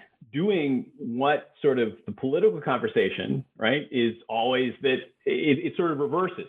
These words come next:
'cause it's often in the political conversation, it is the college-educated white male, um, that is saying, "You people aren't working hard enough. You're lazy." And I think, you know,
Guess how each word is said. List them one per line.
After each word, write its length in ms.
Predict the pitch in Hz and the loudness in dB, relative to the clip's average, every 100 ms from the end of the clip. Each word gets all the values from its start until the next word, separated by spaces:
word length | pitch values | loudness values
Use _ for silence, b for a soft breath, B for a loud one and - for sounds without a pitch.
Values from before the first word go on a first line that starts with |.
| - | 2
'cause 100 | 123 | 2
it's 160 | 123 | 2
often 380 | - 143 151 139 | 0 0 2 0
in 100 | 127 | 0
the 80 | 123 | 0
political 320 | - 120 113 | 0 0 0
conversation, 580 | 110 113 104 104 87 95 | 0 0 2 2 2 0
it 80 | 98 | 0
is 200 | 104 107 | 2 2
the 140 | 110 98 | 0 -4
college-educated 840 | - 113 110 107 101 - 95 95 | 0 0 0 -4 -8 0 0 2
white 240 | 98 95 101 | 0 0 2
male, 420 | 104 90 78 - _ | 2 2 -2 -10 _
um, 400 | 107 95 92 92 | -2 0 0 -2
that 200 | 92 92 | 0 2
is 180 | 92 95 - _ _ | 2 0 -4 _ _
saying, 460 | 175 196 135 101 - B B B _ | -2 0 0 -4 -8 B B B _
"You 220 | 156 233 | 0 0
people 320 | 190 220 190 | 2 0 0
aren't 220 | 185 170 151 | 0 0 2
working 300 | 156 147 127 | 2 2 0
hard 180 | 123 | 2
enough. 300 | 113 101 87 | 2 0 -2
You're 320 | 131 170 196 180 | -4 -2 0 0
lazy." 520 | 165 175 170 143 139 - | 0 0 0 0 -2 -2
And 140 | 143 | 0
I 100 | 143 | 0
think, 300 | - 170 175 - _ | 0 -2 -2 -8 _
you 140 | 156 | -2
know, 300 | 131 127 127 | 2 2 -2